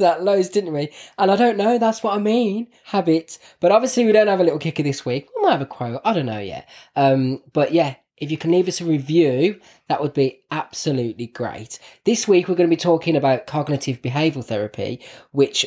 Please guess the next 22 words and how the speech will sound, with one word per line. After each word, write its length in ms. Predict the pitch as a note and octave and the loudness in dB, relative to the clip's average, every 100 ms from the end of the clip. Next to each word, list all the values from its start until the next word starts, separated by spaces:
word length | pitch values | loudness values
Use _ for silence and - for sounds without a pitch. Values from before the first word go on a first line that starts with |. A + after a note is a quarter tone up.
| - | 0
both 380 | D#3 E3+ D#3+ - - | 4 4 2 -4 -6
Shal 260 | - D3+ C#3 | -2 0 0
and 120 | C3 | 2
I 120 | A2+ | 0
have 120 | A2 | -2
had 340 | - B2+ A2+ - | -4 -6 -6 -6
in 160 | A#2 | -10
the 60 | A#2 | -10
past. 500 | - A#2 C3+ - - _ - | -10 -10 -10 -12 -18 _ -10
Shal 260 | - D#3+ | -4 2
is 140 | D#3 D3 | 4 4
all, 360 | D#3 C#3+ C#3 - - - | 4 4 2 -2 -20 -8
um, 520 | C3 B2+ B2+ A#2+ A#2+ B2 | 0 2 4 2 0 -2
having 280 | C3+ C3 | -2 2
this 180 | C3+ - | 2 0
recent, 520 | C3+ C3+ C3 - E3 | 2 2 2 -2 -4
so 140 | - C3 | -2 -4
it's 140 | F2+ | -4
kinda 300 | - C#3 C3 | -4 -2 0
new 240 | B2+ B2+ B2 | 0 0 -2
to 120 | C3+ | -2
her. 340 | C3 A#2 A#2+ | 0 0 0